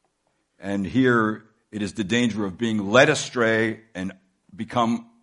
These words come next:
come under the influence of teachers who believe that, uh, immorality would not incur divine judgment.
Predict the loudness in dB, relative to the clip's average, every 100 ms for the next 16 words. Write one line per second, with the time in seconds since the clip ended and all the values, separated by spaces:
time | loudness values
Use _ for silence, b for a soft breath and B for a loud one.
0 | _ -4 2 2 2 0 -4 -2 -4 -4
1 | -4 -4 -4 -8 -6 -6 -4 -6 -4 -6
2 | -4 -2 0 0 0 -2 -4 b b b
3 | b b b 0 4 4 2 -6 -2 2
4 | 4 2 -2 -10 _ _ _ 2 6 8
5 | 10 10 8 4 2 2 2 0 2 2
6 | 2 2 2 -4 _ _ _ _ _ -6
7 | -6 -2 2 2 0 -2 -2 -2 -4 -4
8 | -2 -2 -6 -12 -12 -14